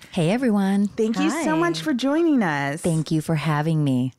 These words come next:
Speaker 2: So we're excited to have her on and do this crossover episode. If you want to learn more about our podcast, why not visit us on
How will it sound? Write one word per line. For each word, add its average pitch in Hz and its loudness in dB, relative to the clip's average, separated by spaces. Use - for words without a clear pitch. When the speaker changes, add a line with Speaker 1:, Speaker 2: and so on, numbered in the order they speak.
Speaker 2:
So 220 -2
we're 247 2
excited 247 -2
to 254 0
have 214 -2
her 247 0
on 196 0
and 185 -4
do 196 0
this 196 -4
crossover 180 -2
episode. 170 -2
If 262 0
you 262 2
want 233 2
to 285 -6
learn 220 0
more 196 2
about 220 0
our 190 0
podcast, 175 -4
why 247 0
not 247 0
visit 202 0
us 233 -2
on 196 0